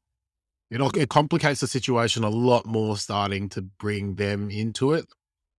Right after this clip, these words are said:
I would say Parish, if you look at his last six games,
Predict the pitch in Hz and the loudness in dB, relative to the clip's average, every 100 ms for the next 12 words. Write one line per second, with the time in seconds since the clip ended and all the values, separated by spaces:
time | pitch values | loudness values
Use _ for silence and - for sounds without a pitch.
0 | _ _ - 127 127 - - 123 123 123 | _ _ 0 2 2 0 0 2 4 2
1 | 120 - _ _ _ _ - - 131 131 | 0 -6 _ _ _ _ -6 2 2 2
2 | 127 120 127 - 110 110 110 113 107 98 | 0 -4 -6 -4 -2 -2 -2 -2 -2 -2
3 | 101 101 98 - _ - - 127 - - | -2 -2 -4 -12 _ -16 -6 -4 -4 -8
4 | 110 104 92 95 139 - - | -6 -4 -6 -8 -10 -8 -8